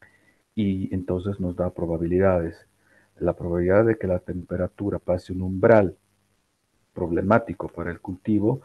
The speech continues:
se incrementa, y uno puede ver si se incrementa tres días antes, cinco días antes, X días antes.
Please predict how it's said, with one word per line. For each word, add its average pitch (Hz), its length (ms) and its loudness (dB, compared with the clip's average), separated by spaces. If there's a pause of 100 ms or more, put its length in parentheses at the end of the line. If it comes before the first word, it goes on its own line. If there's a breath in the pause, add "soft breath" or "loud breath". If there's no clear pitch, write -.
(280 loud breath)
se - 160 -4
incrementa, 98 840 0 (440)
y 98 60 -4
uno 92 200 -2
puede 90 220 -2
ver 90 220 -2
si 82 140 -12
se - 100 -14
incrementa 87 640 -6
tres - 300 -12
días 90 260 -10
antes, 110 380 -4
cinco 87 280 -12
días 85 300 -12
antes, 107 340 -6 (220)
X 101 300 -4
días 87 260 -8
antes. - 380 -18